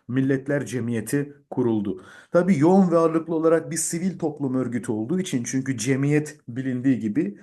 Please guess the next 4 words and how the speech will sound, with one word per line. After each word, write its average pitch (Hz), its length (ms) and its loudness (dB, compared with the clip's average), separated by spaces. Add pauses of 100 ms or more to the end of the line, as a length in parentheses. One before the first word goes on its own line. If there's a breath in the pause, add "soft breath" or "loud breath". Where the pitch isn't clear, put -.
(140 loud breath)
dernek 156 480 2
demek. 95 440 -6 (460 soft breath)
Ee, 104 280 -2
tabii 165 540 -2